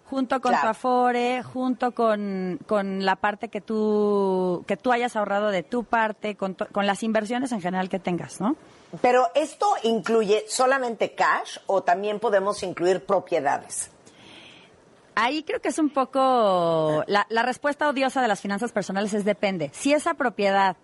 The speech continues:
Speaker 1: te, la usas para generar ingresos o la piensas vender en algún momento, o sea, ejemplo, hay personas que, eh, van comprando un departamento o luego una casa o un departamento más grande porque tienen hijos, pero después dicen, "Oye, pues cuando se vayan los hijos,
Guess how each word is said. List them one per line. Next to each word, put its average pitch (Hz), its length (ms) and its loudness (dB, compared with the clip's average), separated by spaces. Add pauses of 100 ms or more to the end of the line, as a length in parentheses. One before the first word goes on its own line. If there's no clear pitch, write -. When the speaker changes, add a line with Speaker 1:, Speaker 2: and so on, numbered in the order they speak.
Speaker 1:
te, 190 260 -4 (120)
la 214 200 2
usas 269 260 -4
para - 160 0
generar 196 440 -2
ingresos 208 640 -2
o 220 80 2
la 190 120 4
piensas 247 500 0
vender 202 260 0
en 214 100 0
algún 185 220 -2
momento, 185 460 0
o - 40 -10
sea, 208 120 -4
ejemplo, 220 260 0
hay 214 60 2
personas 226 420 -4
que, 220 280 -2 (600)
eh, 208 180 2
van 226 220 0
comprando 233 380 -2
un 240 40 -2
departamento 220 960 0
o 202 140 2
luego 208 240 2
una 208 220 -2
casa 214 280 -2
o 185 100 0
un 240 100 2
departamento 226 500 -2
más 220 180 0
grande 208 280 -2
porque 180 200 -6
tienen 202 260 -2
hijos, 254 260 -2
pero 202 140 0
después 196 220 -4
dicen, 208 220 -2
"Oye, 214 220 2
pues 202 180 -6
cuando 190 240 -2
se 208 80 -2
vayan 233 220 2
los 226 160 -4
hijos, 214 420 -4